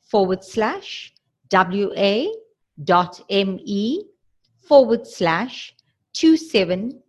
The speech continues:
six hundred double one double zero double zero question mark, the word text,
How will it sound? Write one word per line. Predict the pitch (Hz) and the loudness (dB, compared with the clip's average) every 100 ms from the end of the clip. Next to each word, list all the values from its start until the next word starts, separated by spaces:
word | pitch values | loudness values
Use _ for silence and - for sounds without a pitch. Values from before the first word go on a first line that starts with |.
| _ _ | _ _
six | - 320 311 - | -6 -6 -6 -10
hundred | - 190 180 170 190 190 - _ _ _ - | -4 -4 -2 -4 -6 -8 -20 _ _ _ -2
double | 208 214 277 | 0 0 -2
one | 185 151 156 214 285 _ _ _ _ - | -4 -4 -6 -12 -16 _ _ _ _ -2
double | 190 214 247 | 0 0 -4
zero | 170 165 151 151 196 240 _ _ _ | -4 -4 -4 -6 -8 -16 _ _ _
double | 190 190 226 | -2 0 -4
zero | 175 160 160 147 151 285 - _ _ _ _ _ _ _ | -4 -4 -4 -4 -8 -12 -20 _ _ _ _ _ _ _
question | - 269 - 254 220 | -2 -2 -2 -4 -2
mark, | 175 151 196 _ _ _ _ _ _ _ _ _ _ _ _ | -2 -4 -8 _ _ _ _ _ _ _ _ _ _ _ _
the | - | -4
word | 170 185 180 - | 0 0 -2 -2
text, | 262 262 - - - - - | 0 0 -4 -20 -20 -20 -20